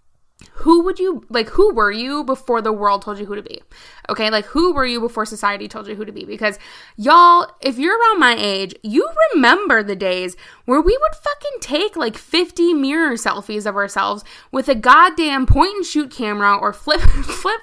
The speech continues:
phone camera, and, like, we thought we were the tits. Who were you in that era?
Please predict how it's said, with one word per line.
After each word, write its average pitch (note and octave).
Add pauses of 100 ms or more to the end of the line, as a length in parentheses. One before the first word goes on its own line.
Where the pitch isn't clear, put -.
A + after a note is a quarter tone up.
phone C4+
camera, G#3 (420)
and, F#4
like, F#4+
we E4
thought F4
we F4
were E4+
the D4+
tits. - (320)
Who G#4 (180)
were A4+
you A#3+ (300)
in C#4+
that A#3+
era? F#3